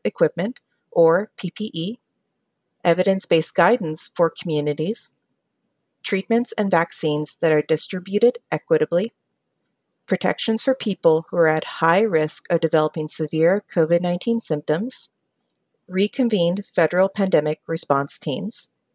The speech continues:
and mask mandates. Here are even more specifics. The incoming administration is planning to invoke the Defense Production Act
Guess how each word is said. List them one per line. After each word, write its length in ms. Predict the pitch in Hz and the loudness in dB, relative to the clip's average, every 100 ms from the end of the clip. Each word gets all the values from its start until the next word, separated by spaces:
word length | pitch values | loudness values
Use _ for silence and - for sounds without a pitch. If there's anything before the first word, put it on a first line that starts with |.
| - | -6
and 400 | 165 139 185 - _ _ _ - | -2 -2 -2 -8 _ _ _ -8
mask 520 | 175 160 170 - - - | -2 -2 0 -4 -4 -12
mandates. 760 | - 147 147 - - - - - _ _ _ _ _ _ _ _ | -2 -2 0 -6 -8 -10 -10 -12 _ _ _ _ _ _ _ _
Here 300 | - 254 262 | 2 4 6
are 100 | 180 | 2
even 340 | - 185 180 156 | 0 -2 -2 0
more 220 | 151 151 | 0 -2
specifics. 720 | - 143 - - - - - _ _ _ - | -4 -8 -8 -14 -14 -16 -18 _ _ _ -12
The 80 | |
incoming 540 | - 180 196 226 226 240 | -6 -4 -2 0 0 2
administration 760 | 180 185 180 170 143 143 147 - | 0 0 -2 0 0 0 -4 -8
is 160 | 135 | -12
planning 420 | - 170 160 185 196 | -6 -2 0 0 0
to 120 | 220 | 0
invoke 460 | 208 175 139 - | 0 2 2 2
the 80 | 151 | -4
Defense 500 | 147 - 156 170 - | -4 -2 -2 0 -4
Production 540 | - 196 156 - 165 - | -4 0 0 0 -8 -4
Act 320 | 135 139 | -4 -6